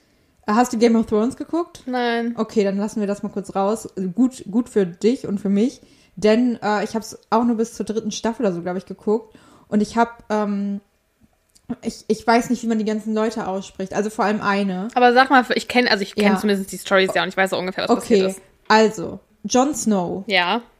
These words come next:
Speaker 1: Den kennt man
Speaker 2: Kit
Speaker 1: ja.
Speaker 2: Harington.
Speaker 1: Genau, richtig. Ähm, was glaubst du, wie alt, oder weißt du, wie alt seine Rolle sein sollte?
Speaker 2: Oh,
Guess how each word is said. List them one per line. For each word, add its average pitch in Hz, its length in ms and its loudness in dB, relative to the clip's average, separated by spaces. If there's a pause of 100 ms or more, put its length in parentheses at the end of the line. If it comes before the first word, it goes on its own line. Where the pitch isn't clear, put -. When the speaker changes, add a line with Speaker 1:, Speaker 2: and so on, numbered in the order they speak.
(240)
Speaker 1:
Den 233 240 4
kennt 202 240 0
man 160 100 -10
Speaker 2:
Kit 247 160 4
Speaker 1:
ja. - 60 0
Speaker 2:
Harington. 180 440 0 (720)
Speaker 1:
Genau, 233 280 6
richtig. 180 440 -6 (640)
Ähm, 226 440 4 (320)
was 240 300 2 (220)
glaubst 240 460 2
du, 226 280 -2
wie 240 260 0
alt, 247 520 0
oder 214 180 2
weißt 233 240 2
du, 277 60 -2
wie 262 100 -2
alt 233 120 -2
seine 226 180 2
Rolle 226 260 2
sein 285 220 -4
sollte? 294 460 -4 (840)
Speaker 2:
Oh, 226 40 -8